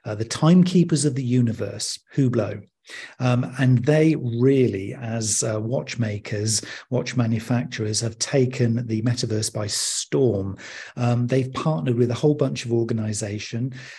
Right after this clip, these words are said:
um, um, Stadium Architects, they've, um, partners with, um, Spatial, uh, the, uh, metaverse platform that I was talking about before, and they created a giant stadium, s-,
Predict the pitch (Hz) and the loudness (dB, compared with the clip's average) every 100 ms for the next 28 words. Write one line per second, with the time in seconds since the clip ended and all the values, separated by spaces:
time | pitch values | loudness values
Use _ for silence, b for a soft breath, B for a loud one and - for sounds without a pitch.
0 | B 117 120 113 120 143 113 110 110 - | B -6 -4 -4 -4 -6 -6 -6 -4 -4
1 | - 143 139 135 131 131 127 131 - 135 | 0 0 4 6 6 6 4 -2 -2 -4
2 | 139 - - 113 110 - 123 107 - 131 | -4 -6 -4 -4 -4 -8 -8 -8 -4 0
3 | 123 123 110 107 110 104 - 110 104 104 | 0 0 -4 -2 -4 -6 -6 -6 -4 -8
4 | - _ _ _ _ _ - - - 131 | -14 _ _ _ _ _ -2 0 4 4
5 | 123 139 143 139 120 110 101 110 110 110 | 6 4 4 2 -2 -4 -2 -2 0 -2
6 | 110 113 B B 123 117 117 104 - 131 | -4 -8 B B -2 0 0 -2 -2 -4
7 | - - 120 120 110 107 - 113 127 110 | -2 0 2 2 0 -2 -2 -2 -2 -2
8 | 107 127 107 - 117 127 127 B - 139 | -4 -8 -10 -4 0 0 -4 B -2 2
9 | 165 180 - 156 151 160 151 - 110 - | 2 2 -2 -2 0 0 -2 -2 -4 -6
10 | - 120 123 135 143 107 101 117 147 165 | -4 0 0 -2 -6 -6 0 2 4 6
11 | 117 104 123 - B B - - - 139 | 4 2 -2 -6 B B -6 -4 -2 0
12 | 131 110 98 95 117 135 - - | 0 0 -2 0 0 0 -4 -10